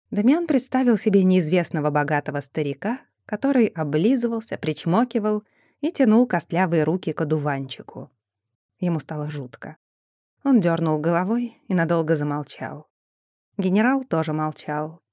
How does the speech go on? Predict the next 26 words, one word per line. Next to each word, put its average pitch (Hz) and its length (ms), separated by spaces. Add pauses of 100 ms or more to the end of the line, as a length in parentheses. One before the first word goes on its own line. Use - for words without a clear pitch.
ждал 175 280
ответа. 151 500 (1120)
«Марис, 170 600 (440)
займись», 180 640 (420)
наконец 156 420
пробормотал 147 680
Дамиан, 156 680 (240)
даже 165 260
не 175 140
веря, 185 260
что 143 200
говорит 165 420
это 147 180
вслух. - 480 (640)
«Отправь 214 440
мой 185 180
приказ 165 380
в - 100
Кайсворк. - 640 (520)
Пусть 226 280
этот 180 380
Листель 165 640 (100)
завтра 190 520
же 139 220 (300)
сделает 214 400
предложение». 143 720